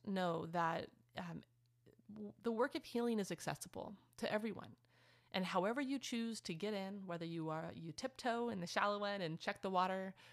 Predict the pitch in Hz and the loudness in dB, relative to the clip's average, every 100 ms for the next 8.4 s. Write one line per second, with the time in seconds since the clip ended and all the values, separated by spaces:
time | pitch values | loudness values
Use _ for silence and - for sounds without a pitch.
0 | - - 170 165 170 170 170 160 - 180 | -20 -8 -4 -2 -2 -2 -2 -4 -4 -4
1 | 180 170 165 156 - - 180 180 170 170 | -2 -2 -2 -4 -8 -8 -4 0 2 2
2 | 175 165 160 - 151 139 - - - - | 2 0 0 0 -2 -2 -10 -16 -20 -20
3 | _ 196 196 185 - 240 - 196 - 185 | _ 0 4 4 2 -4 -6 -8 -2 0
4 | 190 180 170 202 214 185 208 226 - - | 0 -2 -4 -2 -2 -2 -4 -6 -8 -6
5 | 180 185 233 208 175 240 254 - - - | -4 -4 -2 -2 -2 -2 -6 -10 -20 -8
6 | 196 196 196 190 - - 247 226 190 190 | -2 0 0 -2 -4 -2 4 4 4 4
7 | 196 180 - 175 240 - 202 185 190 190 | 2 4 2 4 4 4 0 0 -2 -4
8 | 160 185 226 | -4 -2 -4